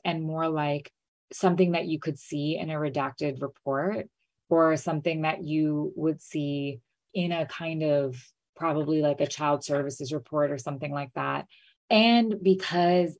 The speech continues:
it allows for the reader to graft whatever name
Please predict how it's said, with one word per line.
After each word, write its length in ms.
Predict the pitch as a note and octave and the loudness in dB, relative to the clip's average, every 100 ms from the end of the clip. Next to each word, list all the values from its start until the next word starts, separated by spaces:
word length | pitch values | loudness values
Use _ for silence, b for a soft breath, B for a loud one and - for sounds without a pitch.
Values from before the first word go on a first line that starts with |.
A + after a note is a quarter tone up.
| - | 4
it 340 | F#3 F#3 F#3 - | 6 6 2 0
allows 1080 | F3 E3+ E3+ F3 F#3 F#3+ F#3+ F#3+ F#3+ - - - | 0 0 0 4 6 8 8 6 2 -10 -18 -4
for 220 | F3 E3+ | 0 2
the 160 | E3 D3+ | 0 -2
reader 480 | C#3+ E3 E3+ E3+ E3 | -2 0 2 2 2
to 140 | D#3 | -4
graft 520 | D#3 D#3 D#3 D3+ - | -4 0 2 0 -4
whatever 420 | D#3 F#3 D#3 D#3+ | -2 -2 -2 -2
name 640 | D3+ C#3+ C#3+ D3+ E3 F#3 | -4 -4 -4 -6 -2 -4